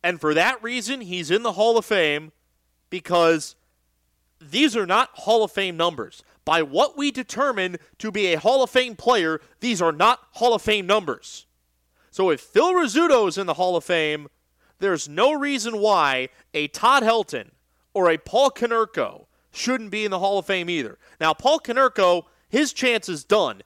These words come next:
because of the rules of the Baseball Hall of Fame voting. If you get less than five percent of the vote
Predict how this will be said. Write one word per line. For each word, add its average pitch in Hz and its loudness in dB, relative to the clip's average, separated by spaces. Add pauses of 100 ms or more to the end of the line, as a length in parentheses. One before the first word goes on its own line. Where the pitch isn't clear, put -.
(180)
because 190 0
of 185 -6
the 180 2
rules 185 2
of 175 -4
the 160 -4
Baseball 175 -2
Hall 170 0
of 156 -2
Fame 156 -4
voting. 156 2 (360)
If 175 -6
you 202 -6
get 202 0
less 185 0
than 262 -8
five 233 0
percent 220 -6
of 208 -6
the 208 0
vote 180 2